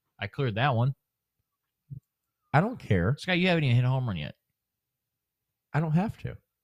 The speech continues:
Speaker 1: Okay. I bet Austin hits a home run before you do.
Speaker 2: I bet you he does too.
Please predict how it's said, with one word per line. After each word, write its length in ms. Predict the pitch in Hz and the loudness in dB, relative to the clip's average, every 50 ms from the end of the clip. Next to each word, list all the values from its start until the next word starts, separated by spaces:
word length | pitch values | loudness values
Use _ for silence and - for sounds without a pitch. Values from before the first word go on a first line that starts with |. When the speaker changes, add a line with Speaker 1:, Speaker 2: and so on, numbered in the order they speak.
| _ _ _ _ _ - | _ _ _ _ _ -16
Speaker 1:
Okay. 260 | - - 78 80 104 113 - _ _ _ _ _ _ _ _ _ _ _ _ _ _ _ | -12 -10 -8 -8 -8 -8 -10 _ _ _ _ _ _ _ _ _ _ _ _ _ _ _
I 100 | 127 135 | 2 2
bet 160 | 143 160 170 | 4 4 2
Austin 360 | 131 110 113 120 120 - 110 101 | 2 4 4 2 2 2 0 -2
hits 180 | 98 92 - | -2 -2 -2
a 40 | 98 | -2
home 180 | 92 95 92 92 | -2 0 0 0
run 120 | 87 85 | 0 -2
before 240 | 82 - 87 85 85 | -4 -4 -4 -4 -4
you 240 | 87 87 87 85 82 | -2 -2 -4 -4 -4
do. 140 | 78 78 - - _ | -6 -8 -12 -4 _
Speaker 2:
I 60 | - | 4
bet 180 | 175 214 208 - | 4 4 4 4
you 60 | 220 | 4
he 60 | 220 | 6
does 180 | 208 220 220 220 | 8 8 6 6
too. 320 | - 262 277 320 - 95 | 2 -2 -4 -4 -4 -6